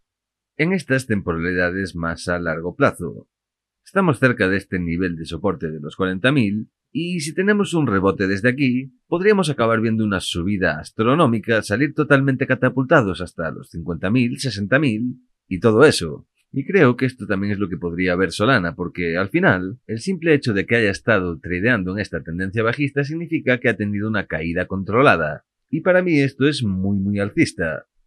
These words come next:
Ver una caída controlada es bueno, y aunque no me gusta el hecho de que haya caído tanto, sigue siendo un movimiento muy controlado después de una gran subida.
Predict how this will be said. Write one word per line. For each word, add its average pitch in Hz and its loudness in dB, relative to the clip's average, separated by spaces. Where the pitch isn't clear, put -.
Ver 170 -2
una 160 0
caída 87 -2
controlada 82 -2
es 80 -10
bueno, 98 2
y 117 -4
aunque 135 -2
no 180 -2
me 202 2
gusta 151 0
el 95 0
hecho 95 -4
de 80 -6
que 90 -4
haya 80 -4
caído 85 -4
tanto, 90 -2
sigue 185 -6
siendo 139 0
un 90 -2
movimiento 85 -4
muy 85 -6
controlado 113 0
después 135 0
de 139 2
una 135 2
gran 104 4
subida. 98 0